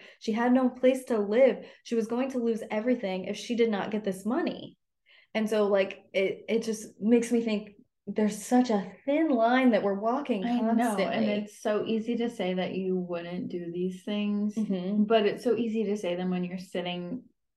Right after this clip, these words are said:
Speaker 2: in a room
Speaker 1: Right.
Speaker 2: with everything that you need
Speaker 1: Mm-hmm.
Speaker 2: and everything that you love around you.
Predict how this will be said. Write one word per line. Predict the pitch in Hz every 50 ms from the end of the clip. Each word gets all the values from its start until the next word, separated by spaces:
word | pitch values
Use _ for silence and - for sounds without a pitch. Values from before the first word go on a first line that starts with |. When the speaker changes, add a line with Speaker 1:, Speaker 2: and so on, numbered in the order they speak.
| _ -
Speaker 2:
in | 196 185
a | 180 175
room | 170 175 180 175 165 127 127 - 185 208 220 214 - - -
Speaker 1:
Right. | 202 202 185 - - - - _ _ _ _ _ _ _ -
Speaker 2:
with | 202 214 208 185
everything | - 202 190 185 190 190 202 185 185
that | 185 -
you | 220 220 226
need | 226 226 220 196 180 175 170 175 180
Speaker 1:
Mm-hmm. | 226 247 247 208 190 185 180 180 196 208 214
Speaker 2:
and | - 185 190
everything | 190 185 208 - 202 190
that | 190 180 185
you | 185 185 180
love | 175 170 175 180 180
around | 180 180 175 170 170 185 202 208 214 208 190 185
you. | 180 - - - - 214 214 220 220 -